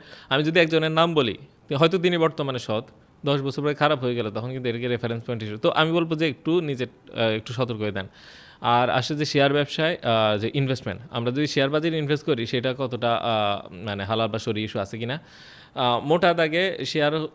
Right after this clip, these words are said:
বাজারে যে ইনভেস্টমেন্ট সেটা একটা ক্রাউড ফান্ডিংয়েরই অংশ। তো, মানে, বিশেষ করে আইপিও, এবং আমরা যে শেয়ার লেনদেন করি এটা সেকেন্ডারি মার্কেট, এটা শরিয়া ইস্যু সরাসরি নাই, কিন্তু যেটা সমস্যা সেটা হচ্ছে স্পেকুলেশন যখন করি,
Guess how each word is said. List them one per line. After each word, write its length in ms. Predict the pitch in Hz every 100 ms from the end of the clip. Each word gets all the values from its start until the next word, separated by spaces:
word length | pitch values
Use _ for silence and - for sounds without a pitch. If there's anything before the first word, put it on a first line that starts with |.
| _ _ -
বাজারে 400 | 143 147 147 139
যে 100 | 135
ইনভেস্টমেন্ট 420 | 127 147 165 151
সেটা 180 | 135 131
একটা 140 | 139
ক্রাউড 220 | 135 120
ফান্ডিংয়েরই 460 | - 131 127 127 120
অংশ। 240 | 104 - 147 - - - - -
তো, 360 | 120 113 110 - -
মানে, 540 | 123 117 101 101 98 98 - -
বিশেষ 220 | 127 123
করে 80 | 131
আইপিও, 420 | 123 120 113 160 -
এবং 280 | 117 113 113 -
আমরা 240 | 117 120
যে 160 | 123 131
শেয়ার 200 | 139 123
লেনদেন 300 | 135 131 139
করি 220 | 151 170
এটা 120 | 143
সেকেন্ডারি 400 | 139 120 127 135
মার্কেট, 400 | 139 123 151 180 - - - - _ -
এটা 400 | 139 147 151 151 - - - -
শরিয়া 300 | - 143 151
ইস্যু 160 | 151 160
সরাসরি 480 | - 143 131 120 123
নাই, 220 | 131 165 -
কিন্তু 280 | 180 143 - 143
যেটা 600 | 139 147 170 202 190 - 117
সমস্যা 400 | 147 135 - 151
সেটা 220 | 139 139
হচ্ছে 240 | 143 151
স্পেকুলেশন 560 | 143 156 139 139 156 160
যখন 240 | 156 123
করি, 240 | 117 110